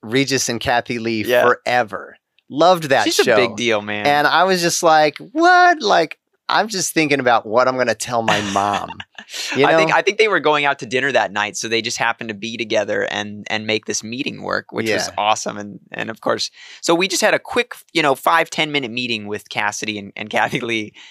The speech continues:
Speaker 2: Told them a little bit about the project, the, the, the sort of, you know, hole we were in right now with, with the recasting and whatnot.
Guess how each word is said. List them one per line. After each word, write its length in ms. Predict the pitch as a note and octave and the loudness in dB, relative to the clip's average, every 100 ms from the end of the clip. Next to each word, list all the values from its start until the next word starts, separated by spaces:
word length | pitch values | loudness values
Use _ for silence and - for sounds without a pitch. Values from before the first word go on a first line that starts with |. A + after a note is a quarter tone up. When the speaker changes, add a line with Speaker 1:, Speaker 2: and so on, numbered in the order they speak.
| - _ - | -20 _ -2
Speaker 2:
Told 180 | C#3+ C#3+ | 0 2
them 60 | |
a 60 | C#3 | 0
little 180 | C3 B2 | 0 0
bit 100 | B2 | 2
about 160 | A#2+ | 0
the 60 | - | 0
project, 540 | - A2+ G#2+ A2+ A2 F#2 | 0 2 2 0 -4 -6
the, 120 | G#2+ | -6
the, 220 | G#2 A#2 G#2 | -2 -4 -4
the 120 | A#2 | -6
sort 180 | A2+ A#2 | -2 -2
of, 180 | G#2 F2+ | -4 -6
you 120 | A2 | -6
know, 260 | G#2 G2 F#2+ _ _ _ _ _ | -4 -6 -10 _ _ _ _ _
hole 280 | - D3+ C#3+ | 2 2 4
we 140 | A#2+ | 2
were 120 | A2+ | 2
in 240 | G#2+ G#2+ A2+ | 2 0 -2
right 200 | G#2+ G2+ | -2 0
now 200 | G#2+ G#2+ | -2 -2
with, 220 | G#2+ - G#2+ | -2 -8 -8
with 260 | A2 - - | -8 -10 -10
the 160 | A2 | -8
recasting 600 | G#2+ A2 B2 A#2+ A#2+ G#2+ | -6 -6 -4 -4 -4 -8
and 140 | G2+ G#2 | -8 -2
whatnot. 420 | G#2 - G2+ | -2 0 -2